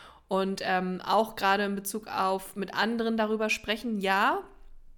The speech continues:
je nachdem auch, welche Autorität du hast, mentale Autoritäten zum Beispiel super wichtig, mit anderen darüber zu sprechen, auch für mich mit meiner Selbstautorität super wichtig, mit anderen darüber zu sprechen.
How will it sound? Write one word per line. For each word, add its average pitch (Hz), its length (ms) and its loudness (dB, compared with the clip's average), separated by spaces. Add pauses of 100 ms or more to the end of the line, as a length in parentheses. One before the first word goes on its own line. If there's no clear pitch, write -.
(340)
je 214 100 0
nachdem 202 340 -2
auch, 196 140 -4
welche 190 260 -2
Autorität 190 480 -4
du 254 60 -4
hast, 240 220 2
mentale 208 460 -2
Autoritäten 202 520 -4
zum 202 120 -6
Beispiel 190 220 -8
super 214 280 -4
wichtig, 269 360 -2
mit - 180 -8
anderen 226 380 0
darüber 226 320 -2
zu 220 120 -8
sprechen, 220 520 -6
auch - 260 -4 (360)
für - 160 -4
mich 220 240 2
mit 196 120 -6
meiner 180 240 -4
Selbstautorität 226 1080 -2
super 220 360 -4
wichtig, 220 300 -6
mit 214 200 -4
anderen 208 320 0
darüber 202 280 -2
zu 202 100 -8
sprechen. 196 520 -6